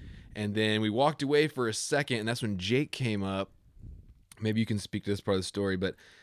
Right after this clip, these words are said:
um, and it, we ended up, you heard something he, Jake said, and you just immediately turned right back around,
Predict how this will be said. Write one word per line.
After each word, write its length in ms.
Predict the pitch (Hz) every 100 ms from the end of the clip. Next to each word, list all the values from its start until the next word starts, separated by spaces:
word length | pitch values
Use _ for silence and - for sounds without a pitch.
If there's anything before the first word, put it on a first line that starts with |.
| - -
um, 320 | 98 92 90
and 180 | 98 -
it, 160 | 62 -
we 160 | 107
ended 160 | 127 127
up, 200 | 117 - _ -
you 500 | 101 98 127 147 127
heard 260 | 127 117
something 540 | - 131 123 120 104 104
he, 140 | 110
Jake 280 | 98 107 104
said, 520 | - 110 101 87 85 - - - -
and 180 | 107 107
you 140 | 120
just 180 | 117 110
immediately 640 | 107 104 117 120 120 107 98
turned 360 | 110 104 95
right 220 | 104 117 -
back 240 | 117 110
around, 680 | 104 98 95 92 87 85